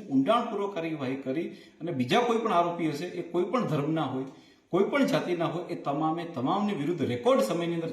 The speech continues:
ચાર્જશીટ કરશે, જેથી કરીને તમામ આરોપીઓને કડકમાં કડક સજા મળે. આ સિવાય હું આપ લોકોના માધ્યમથી જણાવવા માંગીશ કે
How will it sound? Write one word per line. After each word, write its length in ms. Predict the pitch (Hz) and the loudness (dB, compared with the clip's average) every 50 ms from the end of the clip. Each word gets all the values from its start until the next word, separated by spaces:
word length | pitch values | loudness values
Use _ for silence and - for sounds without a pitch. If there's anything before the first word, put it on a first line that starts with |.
| - | 0
ચાર્જશીટ 360 | 143 139 135 - - 160 - - | 0 0 0 -2 -4 -6 -6 -6
કરશે, 260 | 175 175 - - 220 226 - - - - - - 127 | -6 -6 -4 -4 -6 -6 -8 -10 -16 -14 -10 -6 -4
જેથી 200 | 127 156 147 170 165 | -2 0 0 -2 -2
કરીને 180 | 180 180 180 170 135 135 | -2 -2 -2 -2 -2 0
તમામ 320 | 127 135 170 202 214 190 - - 143 | 2 4 4 4 2 2 2 2 2
આરોપીઓને 500 | 156 165 160 - 160 156 156 175 220 262 269 269 - - - - - | 2 2 2 0 0 0 0 0 0 0 0 -2 -4 -8 -14 -8 -4
કડકમાં 440 | 147 151 165 170 170 - 190 196 - - | 0 2 2 2 0 -2 -4 -6 -4 -2
કડક 200 | 156 156 165 160 - | -2 -2 -2 -2 -2
સજા 220 | 143 135 135 135 120 | -2 0 2 2 0
મળે. 180 | 110 98 90 90 - - - - _ _ _ _ _ _ _ _ - | 0 -2 -6 -8 -12 -16 -20 -20 _ _ _ _ _ _ _ _ 2
આ 140 | 175 208 208 214 | 4 4 4 2
સિવાય 300 | 208 196 175 147 - - - - - - - - _ _ _ _ _ _ _ | 2 0 0 0 -2 -2 -6 -10 -16 -20 -20 -20 _ _ _ _ _ _ _
હું 80 | 143 156 165 | 2 4 6
આપ 100 | 175 175 175 | 6 4 4
લોકોના 260 | 185 180 185 185 180 160 | 2 0 0 0 0 0
માધ્યમથી 320 | 156 156 175 170 180 180 - | 2 2 2 0 -2 -2 -4
જણાવવા 260 | 131 131 160 165 165 170 | -2 -2 0 0 -2 -2
માંગીશ 300 | 175 180 196 208 - - | -4 -4 -6 -8 -8 -8
કે 60 | 196 | -8